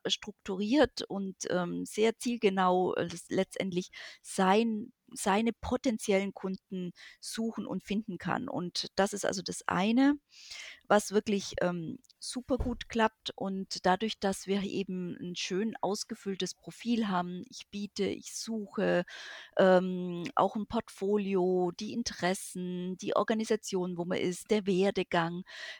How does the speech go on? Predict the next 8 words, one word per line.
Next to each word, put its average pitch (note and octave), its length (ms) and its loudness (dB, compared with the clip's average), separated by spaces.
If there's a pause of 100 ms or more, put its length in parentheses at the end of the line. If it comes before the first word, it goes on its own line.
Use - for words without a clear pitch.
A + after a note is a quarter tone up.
Äh, F3+ 140 6
dadurch G#3 440 6
ist - 240 -2
auch G3+ 280 2
wunderbar G#3 540 2
'n G#3 140 -4
Anknüpfungspunkt G#3+ 1120 -4
da, F#3+ 220 2